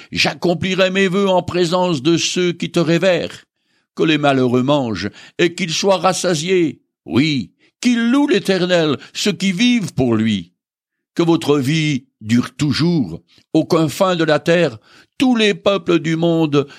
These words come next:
se souviendront de l'Éternel. Tous, ils se tourneront vers lui, et toutes les nations se prosterneront devant lui. Car l'Éternel est roi,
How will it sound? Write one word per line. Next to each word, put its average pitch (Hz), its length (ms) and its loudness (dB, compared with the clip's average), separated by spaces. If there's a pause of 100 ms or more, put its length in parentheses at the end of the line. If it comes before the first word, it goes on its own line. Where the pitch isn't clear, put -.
se 131 300 0
souviendront 127 680 0
de 98 100 0
l'Éternel. 95 680 -4
Tous, - 440 0 (480)
ils 160 180 0
se - 140 2
tourneront 135 680 0
vers 107 220 2
lui, 85 320 0 (260)
et 180 220 -2
toutes 220 260 0
les 165 160 2
nations 101 580 0 (220)
se - 160 -4
prosterneront 87 960 -2
devant 78 300 -4
lui. 62 300 -10 (220)
Car 82 200 -4
l'Éternel 127 540 2
est 117 100 4
roi, 87 340 -2